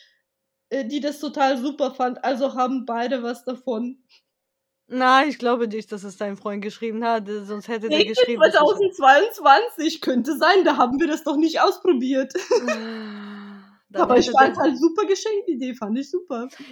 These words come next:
Speaker 2: Ja gut, weißt du, so als Geschenkidee ist das schon nice, ne, aber Umsetzung,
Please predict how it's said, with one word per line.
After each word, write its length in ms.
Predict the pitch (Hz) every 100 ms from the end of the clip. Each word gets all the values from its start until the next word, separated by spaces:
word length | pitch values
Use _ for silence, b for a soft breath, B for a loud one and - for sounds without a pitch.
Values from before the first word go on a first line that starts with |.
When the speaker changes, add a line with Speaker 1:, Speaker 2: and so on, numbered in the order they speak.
| -
Speaker 2:
Ja 160 | 226
gut, 380 | 214 - 294 302
weißt 200 | 190 190
du, 60 | 202
so 100 | 196
als 260 | - 196 -
Geschenkidee 600 | - 202 202 196 208 240
ist 100 | 254
das 100 | 233
schon 260 | - 185
nice, 460 | 165 151 180 247 -
ne, 160 | 202 170
aber 440 | 190 185 180 -
Umsetzung, 840 | 202 220 170 175 165 - 160 147